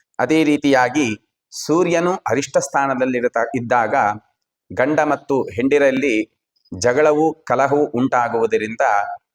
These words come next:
ಈ ವರ್ಷ ನಿಮಗೆ ಮಿಶ್ರ ಫಲವೆಂದು ಹೇಳಬಹುದಾಗಿದೆ. ಆದರೆ ಗುರುವಿನ, ಗುರುಗಳ ಆರಾಧನೆ ಇಲ್ಲ ರಾಘವೇಂದ್ರ ಮಠ ಇತ್ಯಾದಿ ಗುರುಗಳ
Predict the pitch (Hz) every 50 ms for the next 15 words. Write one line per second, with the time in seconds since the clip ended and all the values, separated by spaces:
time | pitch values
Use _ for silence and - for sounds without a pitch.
0 | _ _ - 147 165 165 156 147 143 - 147 131 131 127 123 117 113 104 - -
1 | 113 135 - - - 180 180 - 165 151 143 139 131 131 135 143 143 104 101 -
2 | _ _ _ _ 123 123 131 123 120 120 117 110 110 107 107 98 107 107 123 135
3 | 131 - _ _ _ _ _ _ _ _ _ _ - 143 151 156 143 151 160 160
4 | 143 117 113 110 - _ _ _ _ _ - - 107 98 131 156 170 165 165 156
5 | 131 117 113 117 - 151 151 175 165 175 165 170 170 - _ _ _ _ _ _
6 | _ _ _ - 120 127 131 131 123 117 101 113 117 127 139 - - _ _ _
7 | _ _ _ _ _ - 151 160 165 160 156 123 110 - - 113 120 131 127 127
8 | 143 151 156 156 156 156 151 151 151 - 156 151 - _ - 123 - - 151 151
9 | 147 147 147 151 147 120 110 107 110 - _ _ _ _ _ - 101 101 131 151
10 | 160 165 160 160